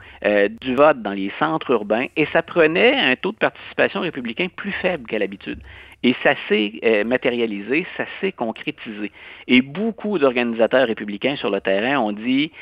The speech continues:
ce que Donald Trump est venu faire à, à peu d'heures, là, de, finalement, de jours, de, de, de, de, de, du moment où on allait se déplacer, parce qu'il y a eu du vote par anticipation, bien sûr, mais il y en a eu en, en présence.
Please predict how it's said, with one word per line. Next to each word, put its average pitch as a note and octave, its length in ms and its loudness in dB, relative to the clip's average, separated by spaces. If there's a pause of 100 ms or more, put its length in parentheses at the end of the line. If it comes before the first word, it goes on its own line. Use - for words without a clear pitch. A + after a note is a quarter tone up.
(240)
ce - 60 -14
que D3+ 140 4
Donald C#3+ 380 4
Trump D#3 260 0
est A2+ 80 0
venu A2+ 220 -4
faire A#2+ 580 2
à, - 380 -6
à G3 40 -6
peu B2 300 0
d'heures, A#2+ 460 2
là, A#2+ 140 0
de, G#2 140 0
finalement, G#2+ 360 -6
de G2+ 160 0
jours, B2 440 0
de, G2 100 -2
de, F#2 160 -4
de, F#2 260 -6
de, D#2 600 -10
de, C#2+ 420 -8
du - 140 -8
moment A2 240 4
où A2+ 120 0
on G2 100 -6
allait A#2 280 2
se G2+ 60 -2
déplacer, F#2+ 540 -4
parce - 160 -8
qu'il A2+ 120 -4
y - 20 -2
a A2+ 40 -2
eu A2+ 40 -4
du G#2 120 -14
vote A#2 200 0
par G2 160 -4
anticipation, G#2 580 -6
bien G#2 140 -4
sûr, B2+ 180 -6
mais G#2+ 100 -8
il F#2+ 40 -8
y F#2 40 -8
en G2 100 -8
a G2 40 -6
eu A2+ 240 -4
en, F2+ 240 -10
en F#2+ 140 -8
présence. G#2+ 480 -6